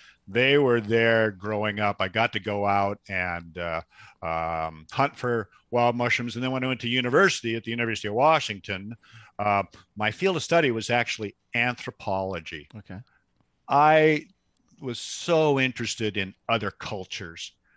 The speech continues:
Speaker 2: Yeah.
Speaker 1: how they did things. I mean, look, in the sixties, there was a lot of pushback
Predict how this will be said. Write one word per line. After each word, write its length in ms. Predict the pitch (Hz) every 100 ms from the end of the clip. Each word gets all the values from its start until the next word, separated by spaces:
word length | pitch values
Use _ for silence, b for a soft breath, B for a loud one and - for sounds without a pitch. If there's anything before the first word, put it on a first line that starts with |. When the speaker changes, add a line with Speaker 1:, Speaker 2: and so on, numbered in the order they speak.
| -
Speaker 2:
Yeah. 80 | 101
Speaker 1:
how 340 | 98 123 127
they 260 | 113 107 98
did 380 | 90 107 95
things. 280 | - 98 95 -
I 100 | 127
mean, 220 | 123 120
look, 300 | 156 98 - _ _ _ -
in 160 | 117
the 120 | 104 95
sixties, 840 | - 175 180 - - 131 127 -
there 220 | 117 113
was 180 | 107 104
a 60 |
lot 400 | 101 101 117 110
of 100 | 98
pushback 540 | - 170 175 - 101